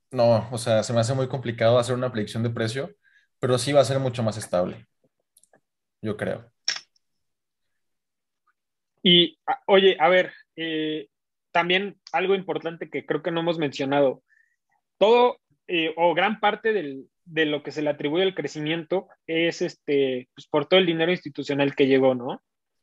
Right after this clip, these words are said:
Speaker 1: Sí.
Speaker 2: Eh, pero, o sea,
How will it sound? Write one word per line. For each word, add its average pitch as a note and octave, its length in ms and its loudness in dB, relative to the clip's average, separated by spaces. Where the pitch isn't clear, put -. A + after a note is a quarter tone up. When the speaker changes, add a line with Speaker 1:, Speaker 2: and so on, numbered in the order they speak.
Speaker 1:
Sí. B2+ 220 -2
Speaker 2:
Eh, F3+ 380 2
pero, F3+ 800 4
o D3+ 80 -16
sea, D#3+ 260 -8